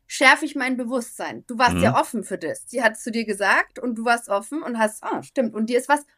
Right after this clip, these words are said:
Speaker 2: Ja.
Speaker 1: bewusst geworden in
Speaker 2: Ja.
Speaker 1: dem Moment, okay?
Speaker 2: Genau.
Speaker 1: Das heißt, die Painpoints, die Lösungen, die Entwicklung, neue Struktur, irgendeine Form der Klarheit, die dann kommen mag,
Speaker 2: Mhm.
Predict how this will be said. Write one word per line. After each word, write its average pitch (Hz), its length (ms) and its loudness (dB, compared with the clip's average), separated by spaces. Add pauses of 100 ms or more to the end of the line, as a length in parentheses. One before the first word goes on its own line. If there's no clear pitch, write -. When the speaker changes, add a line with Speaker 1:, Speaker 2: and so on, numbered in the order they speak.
(180)
Speaker 2:
Ja. - 160 8
Speaker 1:
bewusst 285 360 0
geworden 180 400 2
in - 80 -6
Speaker 2:
Ja. 226 100 6
Speaker 1:
dem 277 80 6
Moment, 247 480 2
okay? 262 220 -2
Speaker 2:
Genau. 80 200 4 (300)
Speaker 1:
Das 233 140 0
heißt, 269 300 6 (520)
die 240 80 0
Painpoints, 277 720 6
die 226 140 -2
Lösungen, 269 720 4
die 214 160 -4
Entwicklung, 269 920 2
neue 214 320 2
Struktur, 277 840 0
irgendeine 269 300 2
Form 247 320 0
der 208 200 2
Klarheit, 233 800 0
die 226 140 0
dann 202 240 2
kommen 240 420 0
mag, 208 640 2 (100)
Speaker 2:
Mhm. 123 320 2